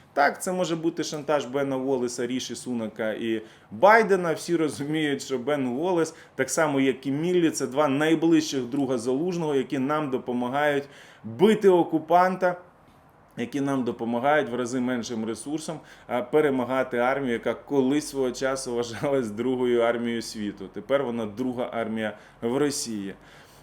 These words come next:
Е, власне, Уоллес думає, уряд скоро, Ріші Сунак хоче переформатувати, когось добавити, когось зняти. Ну і він каже, «Слухайте, давайте скористаюсь можливістю і піду відпочину». Подивимось, чи піде Уоллес. Ми з ним якраз вчора примирились.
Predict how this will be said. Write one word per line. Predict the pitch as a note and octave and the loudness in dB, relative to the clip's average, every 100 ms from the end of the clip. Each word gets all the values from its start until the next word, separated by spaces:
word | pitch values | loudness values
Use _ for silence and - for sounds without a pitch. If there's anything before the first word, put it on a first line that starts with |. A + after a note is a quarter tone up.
| - | 0
Е, | C#3 D#3 D#3 D#3+ | 4 8 8 6
власне, | D#3 G#3+ A#3+ A3 | 6 4 4 2
Уоллес | F3+ G3 G#3 F3+ D3 | 2 4 6 6 4
думає, | C#3+ C4+ D#4 C4+ A3 | -2 0 4 4 4
уряд | F3+ G#3 A#3+ F#3 | 4 2 4 2
скоро, | - F#3 F3+ E3+ | 2 0 2 2
Ріші | F3 E3 | 0 -4
Сунак | D3+ E3 D#3 C#3 | -6 -6 -6 -2
хоче | D#3 D3 C#3 | -2 -2 -2
переформатувати, | - D3 C3+ C#3 C3+ C3+ C3 D3 G3+ A3 F3+ | 0 2 2 0 -4 -4 -4 -2 -2 -2 -6
когось | - D3+ C3+ | -4 -2 0
добавити, | A#2 C3 C3 C3 A#2+ A#2 | 0 0 4 4 2 -2
когось | A#2+ C3+ B2+ C#3 | -4 -2 -2 -4
зняти. | D#3 G#3+ C4+ A3 F#3+ - - | -4 -4 -2 -4 -6 -10 -8
Ну | G3 D4 | -4 0
і | G#3 | 0
він | F#3 | 0
каже, | E3+ D#3+ C#3+ | 0 0 0
«Слухайте, | C#3 B2+ A#2+ A#2 | -4 -6 -6 -6
давайте | B2+ D3+ G3 E3 | -2 -2 -2 -4
скористаюсь | - D3+ D3 - D3 C#3 | -4 -4 -2 0 0 0
можливістю | C#3 C3+ F3 C#3+ - | -4 -2 0 0 -2
і | A#2 | -6
піду | A#2+ A#2 C3 | -6 -4 -6
відпочину». | A#2 - B2+ - G#2 F#2 F2+ - - - _ _ - | -6 -8 -10 -8 -10 -10 -16 -20 -20 -20 _ _ -6
Подивимось, | D#3+ D3+ D#3+ A#2+ A2+ A2+ | -4 0 0 0 -2 -4
чи | - | -8
піде | A#2 D3 C3 | -8 -6 -2
Уоллес. | C3+ D3+ A3+ F3+ - | -2 0 0 0 -2
Ми | C#3+ | -6
з | C3+ | -6
ним | C#3+ | -4
якраз | C3 - C3+ B2+ | -4 -2 -2 -4
вчора | - D3 C3 | -2 0 0
примирились. | A2+ B2+ A#2+ D3 A3 G3+ F3 | -2 -2 0 0 0 -2 -4